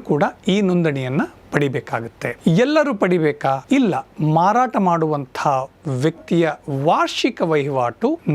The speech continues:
ನಲವತ್ತು ಲಕ್ಷ ದಾಟಿದ್ರೆ ಅವರು ನೋಂದಣಿಯನ್ನ ಪಡಿಬೇಕು. ಇನ್ನು ಸೇವಾ ವಲಯದಲ್ಲಿರುವಂತಹವರ ವಾರ್ಷಿಕ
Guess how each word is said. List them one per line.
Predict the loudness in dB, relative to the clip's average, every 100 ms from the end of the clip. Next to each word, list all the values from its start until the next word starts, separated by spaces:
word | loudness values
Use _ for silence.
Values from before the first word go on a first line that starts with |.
| 2
ನಲವತ್ತು | 2 2 0 -2 -2 -2
ಲಕ್ಷ | -4 -4 -2
ದಾಟಿದ್ರೆ | -2 -4 -4 -2 -4 -8 _ -4
ಅವರು | 0 2 0 -4 -6 -2
ನೋಂದಣಿಯನ್ನ | 0 0 0 -2 -4 -4 -4
ಪಡಿಬೇಕು. | -4 -4 -4 -4 0 0
ಇನ್ನು | 0 -2 0
ಸೇವಾ | 0 2 2 2 2
ವಲಯದಲ್ಲಿರುವಂತಹವರ | 2 2 0 -2 0 0 -2 -4 -4 -2 0 0 -2 -4 -2 2
ವಾರ್ಷಿಕ | 2 2 0 -2 -2